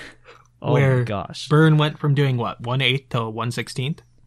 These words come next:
Speaker 1: Yep, twelve and a half percent to six point two five percent.
Speaker 2: Which is, uh, nice for Guts users, but if you're trying to stall 'em out with burn, it,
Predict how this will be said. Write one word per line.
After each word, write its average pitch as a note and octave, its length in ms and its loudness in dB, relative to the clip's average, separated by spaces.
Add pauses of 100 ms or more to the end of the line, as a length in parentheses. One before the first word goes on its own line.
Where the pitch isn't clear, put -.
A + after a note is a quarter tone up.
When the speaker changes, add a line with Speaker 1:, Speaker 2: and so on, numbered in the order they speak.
(280)
Speaker 1:
Yep, - 260 -2
twelve F3 220 4
and F3+ 80 4
a F3 40 6
half E3+ 160 4
percent D#3 340 0
to C3+ 60 -2
six - 280 -2
point C#3+ 240 0
two C#3+ 120 2
five G#2+ 300 -4
percent. - 380 -12 (460)
Speaker 2:
Which B2 220 -8
is, A2 240 -6
uh, G#2 280 -10 (560)
nice F#3+ 520 2
for D#3 200 0
Guts - 340 -2
users, B3+ 540 -2
but A2+ 400 0 (500)
if D3+ 180 0
you're D#3 120 2
trying E3+ 220 4
to C3+ 60 2
stall C3+ 280 0
'em B2+ 60 0
out A#2+ 140 2
with - 160 -12
burn, G#2+ 240 -8
it, - 220 -12